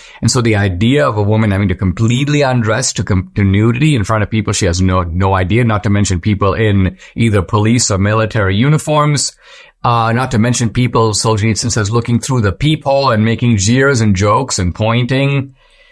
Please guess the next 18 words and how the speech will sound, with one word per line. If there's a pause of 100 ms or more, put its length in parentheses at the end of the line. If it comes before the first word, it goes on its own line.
(120)
So (320)
all
of
this
is
intended,
again,
to
produce
psychological
breakdown.
So (220)
psychological
torment (280)
leads
to
psychological
breakdown,